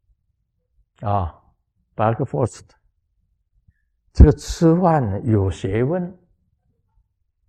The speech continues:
大企业去乞食，专找穷人乞食。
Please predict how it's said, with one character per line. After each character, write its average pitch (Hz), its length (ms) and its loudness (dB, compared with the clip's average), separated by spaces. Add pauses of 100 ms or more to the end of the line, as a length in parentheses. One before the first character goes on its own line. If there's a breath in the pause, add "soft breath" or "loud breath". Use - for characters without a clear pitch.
(140)
大 143 280 0
企 - 240 -6
业 147 420 0
去 156 180 -6
乞 104 400 -8
食， 110 480 -10 (1600)
专 160 460 0
找 95 320 -2 (100)
穷 113 440 -6
人 113 240 -6
乞 - 280 -18
食。 110 320 -20